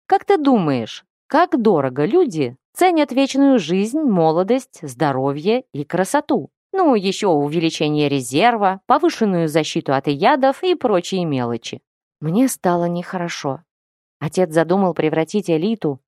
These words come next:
в неуязвимых бессмертных. «Наверняка не все так просто», —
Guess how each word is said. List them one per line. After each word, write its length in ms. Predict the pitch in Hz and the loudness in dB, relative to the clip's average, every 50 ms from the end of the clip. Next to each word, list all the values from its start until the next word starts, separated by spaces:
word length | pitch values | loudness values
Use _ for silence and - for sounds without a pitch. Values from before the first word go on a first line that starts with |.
| _ - | _ -4
в 100 | 147 165 | -2 0
неуязвимых 880 | 190 196 208 196 196 196 208 220 170 185 180 208 240 233 208 180 - | 2 2 4 4 4 4 2 2 2 0 0 2 2 2 2 0 -2
бессмертных. 920 | 147 151 147 - - 190 214 269 269 220 - _ 170 160 151 - - - _ _ _ _ _ _ _ _ _ - | -4 -6 -6 -4 -2 2 2 2 2 2 -2 _ -6 -6 -6 -8 -12 -20 _ _ _ _ _ _ _ _ _ -2
«Наверняка 580 | 143 156 151 170 165 160 185 185 180 - 196 196 | -2 0 2 0 0 0 -2 -4 -2 -2 -2 0
не 140 | 208 226 240 | 0 -2 -2
все 180 | - - 214 | -2 -4 -4
так 220 | 165 - 151 - - | -4 -4 -8 -8 -6
просто», — 480 | - 170 170 151 131 - - 135 127 | -4 -2 -2 -2 -4 -6 -8 -10 -10